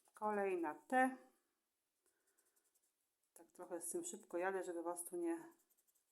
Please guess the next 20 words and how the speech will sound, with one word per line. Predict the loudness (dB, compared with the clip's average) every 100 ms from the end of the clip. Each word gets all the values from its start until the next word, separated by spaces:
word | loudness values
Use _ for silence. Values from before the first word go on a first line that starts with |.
| _
za | -18
długo | -12 -4 -2
nie | -2
trzymać, | -2 -2 -2
bo | -4
krzyżówki | -12 -12 -12 -12 -10
to | -8
są | -8
takie | -10 -12 -10
trochę | -8 -4 -6 -6 -12 -14 -14 _ _ _ _ _ -8
nudne, | -2 0 0 2 2 4
aż | 0
do | -2
samego | 0 0 2 2 0 -4 -16 -4
końca | 2 2 4 2 2
dopiero | 0 -2 -2 -4
się | -6 -8 -10 _ _ _ _ _ _ _ _ _
robi | -6 -6 -6 -8
ciekawie. | -8 -2 -2 0 2 2 0 -4 -20 _ _ _ _ _ _ _ _ _ _ _ _ _ _ _
E, | -16 -12 -10 -10 -8 -8 -8 -8 -8 -8 -10